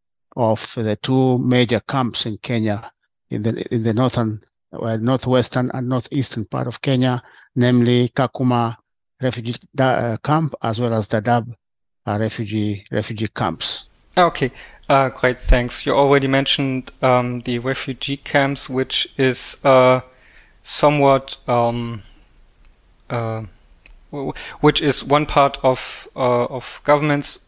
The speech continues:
Speaker 2: but also with the, this implementation of the current refugee response framework. Um, how, how is that changing, or could you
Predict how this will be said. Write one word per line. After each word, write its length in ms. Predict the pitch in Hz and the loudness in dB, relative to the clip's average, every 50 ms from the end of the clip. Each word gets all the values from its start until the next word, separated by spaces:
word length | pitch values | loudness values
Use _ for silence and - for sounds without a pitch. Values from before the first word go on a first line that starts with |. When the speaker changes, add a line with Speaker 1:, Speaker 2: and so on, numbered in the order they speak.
| _ - | _ -2
Speaker 2:
but 180 | 143 143 - | 0 0 0
also 440 | - 151 156 160 - - - 160 147 | 0 0 0 2 0 0 0 0 0
with 540 | 135 131 143 156 - - - - - - - | 0 0 -2 2 4 4 4 4 0 -4 -4
the, 540 | - 139 139 139 135 135 135 135 131 131 127 _ _ - - _ _ _ - | -6 -8 -8 -8 -8 -8 -8 -8 -8 -10 -12 _ _ -20 -20 _ _ _ -10
this 200 | - 135 - - | -10 -8 -8 -10
implementation 720 | 160 135 - - 139 135 127 - - 165 156 - - 135 | -12 -12 -10 -10 -10 -10 -10 -8 -6 -4 -4 -4 -6 -8
of 180 | 131 - - - | -10 -10 -10 -8
the 160 | 131 131 123 | -6 -6 -6
current 480 | - - - 143 135 135 131 131 - - - - - - _ - | -8 -6 -4 -4 -2 -2 -2 -4 -8 -10 -14 -20 -20 -18 _ -6
refugee 440 | 139 131 - - 135 - - 139 | -6 -4 -2 -4 -6 -4 -4 -4
response 760 | 127 127 127 - - - _ - 135 131 135 - - - - - - | -2 -2 -2 -4 -6 -6 _ -2 0 0 -2 -4 -6 -8 -10 -12 -14
framework. 880 | - - - - 139 127 127 123 127 120 120 120 120 120 123 - - - - - - - _ _ _ _ _ _ _ _ _ - | -14 -12 -8 -4 -4 -4 -4 -4 -4 -2 0 0 0 0 -2 -6 -12 -20 -20 -20 -20 -20 _ _ _ _ _ _ _ _ _ 0
Um, 540 | 131 131 127 127 127 127 127 123 127 - - _ _ - - - - - - - | 2 4 4 2 2 0 -2 -4 -6 -8 -12 _ _ -20 -20 -20 -20 -20 -16 -12
how, 200 | - - 185 175 | -2 0 2 2
how 220 | - 156 185 185 175 | 2 4 4 4 4
is 160 | 160 - - | 2 0 2
that 200 | - 139 135 - | 2 2 2 2
changing, 460 | - - 143 139 139 131 120 123 123 | 2 2 4 2 2 2 0 0 2
or 160 | 123 127 127 | 2 2 2
could 300 | - - - - 139 - | 2 0 -2 -2 0 0
you 100 | 135 117 | -2 -4